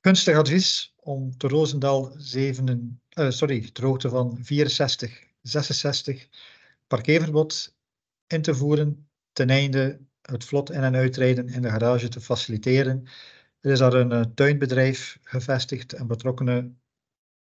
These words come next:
manoeuvreert vaak met aanhangwagens in en uit zijn poort.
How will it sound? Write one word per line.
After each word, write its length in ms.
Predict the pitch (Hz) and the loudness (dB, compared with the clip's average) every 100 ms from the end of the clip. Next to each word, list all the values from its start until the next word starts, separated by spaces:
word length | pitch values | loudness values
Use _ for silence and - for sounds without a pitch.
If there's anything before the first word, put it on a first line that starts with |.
| _ | _
manoeuvreert 600 | 135 127 110 123 120 123 | -2 -2 2 2 2 0
vaak 460 | - 127 131 127 - | -2 2 2 0 -8
met 200 | 123 117 | -10 -6
aanhangwagens 1040 | 131 135 131 123 123 127 127 123 - - _ - | -2 0 2 2 2 2 0 -4 -8 -12 _ -8
in 140 | 135 | -2
en 100 | 127 | 0
uit 180 | 123 123 | 0 -2
zijn 180 | 110 101 | -4 -2
poort. 460 | 131 131 131 - | 0 0 -2 -12